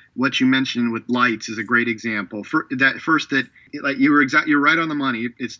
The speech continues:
it went to number sixty-eight in nineteen seventy-eight,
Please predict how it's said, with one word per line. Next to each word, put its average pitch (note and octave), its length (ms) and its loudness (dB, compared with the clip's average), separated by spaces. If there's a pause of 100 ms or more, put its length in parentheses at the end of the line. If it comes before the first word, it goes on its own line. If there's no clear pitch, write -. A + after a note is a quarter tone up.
it C3 120 -6
went C3+ 200 -4
to C3+ 60 -6
number C3 180 0
sixty-eight C3 600 -2
in A2+ 80 -6
nineteen A#2+ 300 -6
seventy-eight, A#2+ 760 -2